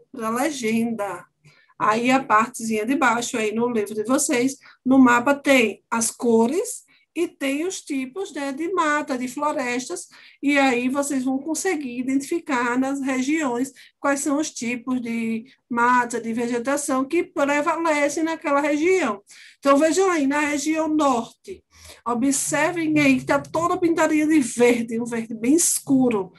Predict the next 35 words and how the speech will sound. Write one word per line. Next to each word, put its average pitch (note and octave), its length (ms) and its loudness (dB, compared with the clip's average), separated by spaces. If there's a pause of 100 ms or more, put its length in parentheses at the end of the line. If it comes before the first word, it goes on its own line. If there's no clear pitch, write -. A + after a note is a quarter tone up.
(280)
né, A#3+ 300 0
que C4+ 140 0
é B3+ 60 4
referência C#4 840 4
ao D4+ 100 2
quê? D4 280 2 (260)
À G#3+ 140 0
floresta A#3 800 -4
amazônica. B3+ 840 0 (520)
E D4 140 8
aí F#4 160 10
nós F#4+ 280 6
temos C4 340 -2
o B3+ 100 0
verdinho B3+ 400 2
mais B3+ 320 0
clarinho, C4 640 0
Mata A#3 320 -2
Atlântica, C4 760 0 (220)
e B3 120 2
observem C#4 840 2
que B3 340 -2 (220)
ela B3 240 0
tem B3+ 360 0
na B3 100 0
região A#3 420 -2
nordeste, B3+ 840 -2
aí A3+ 200 -10
ela A#3+ 160 -10
parte B3 340 -12
pra A3+ 160 -18
um A3+ 80 -10
pouquinho A3+ 380 -12
pro A3 100 -20
centro-oeste, A#3 1040 -6